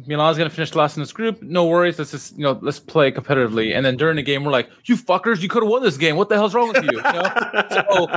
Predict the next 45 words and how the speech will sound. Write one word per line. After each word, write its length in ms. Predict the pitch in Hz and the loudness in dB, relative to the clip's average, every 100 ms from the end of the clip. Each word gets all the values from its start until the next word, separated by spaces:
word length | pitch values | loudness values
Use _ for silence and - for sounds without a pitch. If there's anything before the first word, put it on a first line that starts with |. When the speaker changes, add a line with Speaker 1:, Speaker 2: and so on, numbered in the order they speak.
| - | -4
Speaker 1:
that, 220 | - 233 - | 0 0 2
that's, 240 | 233 - - | 0 0 0
that's, 240 | 233 226 | 0 0
uh, 400 | 220 180 170 156 165 | 2 4 4 2 0
that 160 | 190 | -2
happens 320 | 196 196 196 | 0 0 0
when 100 | 165 | -2
you're 100 | 170 | 0
a 20 | 151 | 2
Milanese, 580 | 156 147 143 - - | 2 2 0 -4 -2
<laughs> 60 | 156 | 0
I 60 | 143 | 0
guess. 380 | - 196 151 | 0 0 0
Speaker 2:
Yeah, 300 | 156 233 285 - | 2 2 0 -2
Speaker 1:
You 100 | 123 | 0
Speaker 2:
yeah. 80 | 143 | 2
Speaker 1:
know, 260 | 147 240 - | 2 0 -2
you 140 | 370 | 0
know, 160 | 185 175 | 2 2
the 100 | 165 | 0
two, 320 | 151 226 208 165 | -2 -2 -2 -2
the 80 | 190 | -2
two 120 | 220 | 0
minds, 260 | 202 180 156 | 2 2 2
your 80 | |
realistic 360 | 170 180 190 208 | 2 2 0 -2
mind, 220 | 190 196 | 0 2
and 100 | 185 | 2
then 200 | 170 156 | 2 2
your 160 | 156 151 | 2 2
actually 260 | 147 - | 2 -2
competitive 460 | 156 147 175 151 131 | -8 -2 0 0 0
side. 140 | 147 | 0
You're 100 | 147 | 0
like, 100 | 139 | 0
"Come 140 | - 277 | 0 2
on, 180 | 330 165 | 2 2
man, 140 | 185 | -2
you 80 | 233 | 0
guys 200 | 277 277 | 0 0
shoulda 220 | - 320 | 0 -2
won. 300 | 262 294 233 | 0 0 0
What 100 | 254 | 0
the 80 | 254 | -2
hell?" 320 | 269 175 - | -2 -6 -8